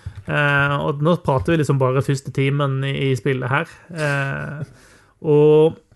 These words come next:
Kingdom Come er, er jo, de, de, de s-, hevder jo at de, at de skal prøve å være et realistisk rollespill. Det vil si at det er ikke noe magi eller noe sånt.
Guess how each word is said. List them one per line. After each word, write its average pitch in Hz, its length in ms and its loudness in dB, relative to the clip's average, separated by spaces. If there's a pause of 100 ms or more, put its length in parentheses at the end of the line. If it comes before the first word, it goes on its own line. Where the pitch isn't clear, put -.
(340)
Kingdom 180 420 4
Come 208 480 0
er, 160 480 2
er 170 160 0
jo, 175 120 2
de, 165 260 0
de, 180 140 2 (440)
de 175 180 0 (240)
s-, - 460 -8
hevder 143 320 -2
jo 165 120 4
at 147 140 0
de, 139 160 -6
at 135 220 -2
de 139 100 -6
skal 139 160 -6
prøve 135 300 0
å 131 40 -4
være 131 420 -2
et 135 140 -8
realistisk 135 600 -4
rollespill. 131 400 -6
Det 143 100 2
vil 135 80 -2
si 147 100 4
at 135 60 2
det 139 120 0
er 143 80 0
ikke 143 160 0
noe 135 100 2
magi 139 560 2
eller 196 160 4
noe 196 140 2
sånt. 247 340 0